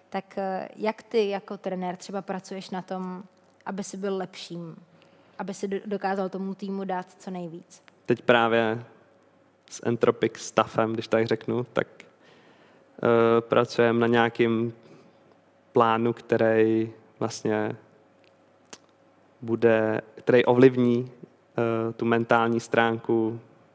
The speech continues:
Speaker 2: a třeba i tu herní.
Speaker 1: Mhm.
Speaker 2: Takže určitě dlouhodobě chceme jako na tomhle pracovat a teďko z té otázky, nevím, jak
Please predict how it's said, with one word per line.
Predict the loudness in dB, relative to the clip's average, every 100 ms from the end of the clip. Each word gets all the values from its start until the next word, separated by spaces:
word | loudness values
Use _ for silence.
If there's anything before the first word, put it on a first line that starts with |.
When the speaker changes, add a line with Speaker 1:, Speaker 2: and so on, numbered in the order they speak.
| _ _ _ _ _ 0
Speaker 2:
a | 2 2 0 -4 -14 _
třeba | -2 2 4
i | 2
tu | 0
herní. | 0 0 0 -2 -6 -16 -10
Speaker 1:
Mhm. | -8 -8 -14 _
Speaker 2:
Takže | -2 4 6 6 4 0 -6
určitě | -10 -4 0 4 6 4 4
dlouhodobě | 4 4 4 4 2
chceme | 0 -2 0 -2
jako | -2 -4 -4 -6
na | 0
tomhle | 2 2
pracovat | 2 0 0 0 0 -2 -8 -20 -4
a | 0 2 2 -2 -4 -8 _ _ _ _ _ _ _
teďko | -4 -4 2 2
z | 2
té | 0
otázky, | 2 2 0 -2 -6 -4
nevím, | -4 -2
jak | -4